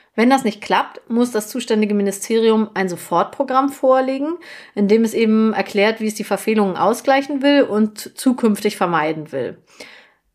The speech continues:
Dieses System steht jetzt in Frage. Ich zitiere mal aus dem Beschluss: „Die Einhaltung der Klimaschutzziele soll künftig anhand einer sektorübergreifenden und mehrjährigen Gesamtrechnung überprüft werden.“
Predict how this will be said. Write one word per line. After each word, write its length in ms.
Dieses 800
System 440
steht 160
jetzt 200
in 120
Frage. 680
Ich 160
zitiere 300
mal 120
aus 80
dem 140
Beschluss: 580
„Die 120
Einhaltung 640
der 100
Klimaschutzziele 880
soll 180
künftig 680
anhand 340
einer 240
sektorübergreifenden 1120
und 240
mehrjährigen 800
Gesamtrechnung 880
überprüft 640
werden.“ 380